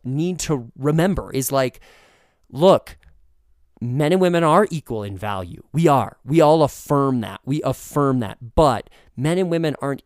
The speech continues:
interchangeable, and that's a huge difference. So if you are arguing for equality in some regard,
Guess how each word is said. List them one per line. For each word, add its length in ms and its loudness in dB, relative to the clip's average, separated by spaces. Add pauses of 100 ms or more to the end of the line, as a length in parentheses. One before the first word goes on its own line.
interchangeable, 1120 -4
and 120 -4
that's 220 -4
a 40 -2
huge 420 -4
difference. 420 -4
So 280 0 (440)
if 160 -10
you 120 2
are 220 2
arguing 520 4
for 180 -2
equality 1040 -2
in 160 -2
some 320 -2
regard, 640 -2